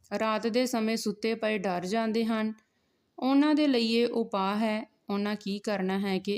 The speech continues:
ਇੱਕ ਲਸਣ ਦੀ ਕਲੀ ਲੈਣੀ ਹੈ। ਇਸ ਕਲੀ ਨੂੰ ਤੁਸੀਂ, ਜਿਵੇਂ ਆਪਾਂ ਦੇਖਦੇ ਹਾਂ ਕਿ ਲਸਣ ਕਾਫੀ ਮੋਟਾ ਮੋਟਾ ਹੁੰਦਾ ਹੈ, ਉਹਦੀਆਂ ਕਲੀਆਂ ਵੀ ਮੋਟੀਆਂ ਹੁੰਦੀਆਂ ਹਨ। ਤੁਸੀਂ ਉਹ ਲਸਣ ਲੈਣਾ ਹੈ ਤੇ ਉਪਾਅ ਨੂੰ ਕਰਨ ਦੇ ਲਈ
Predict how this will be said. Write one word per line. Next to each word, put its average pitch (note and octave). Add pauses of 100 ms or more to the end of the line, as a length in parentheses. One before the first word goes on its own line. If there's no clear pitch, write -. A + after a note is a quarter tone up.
ਇੱਕ G#3+
ਲਸਣ G3+
ਦੀ G#3
ਕਲੀ G3
ਲੈਣੀ G#3
ਹੈ। G#3 (1120)
ਇਸ C4+
ਕਲੀ C4
ਨੂੰ C4+
ਤੁਸੀਂ, A#3 (260)
ਜਿਵੇਂ B3
ਆਪਾਂ A#3+
ਦੇਖਦੇ G#3+
ਹਾਂ A#3
ਕਿ A3+
ਲਸਣ A3
ਕਾਫੀ G#3
ਮੋਟਾ G#3
ਮੋਟਾ G3+
ਹੁੰਦਾ G3
ਹੈ, G3 (360)
ਉਹਦੀਆਂ C4
ਕਲੀਆਂ B3
ਵੀ C4+
ਮੋਟੀਆਂ G3+
ਹੁੰਦੀਆਂ F#3+
ਹਨ। F#3+ (180)
ਤੁਸੀਂ A3
ਉਹ G#3+
ਲਸਣ B3+
ਲੈਣਾ A3
ਹੈ A#3 (840)
ਤੇ C4+
ਉਪਾਅ C#4
ਨੂੰ C#4+
ਕਰਨ B3
ਦੇ C4
ਲਈ B3+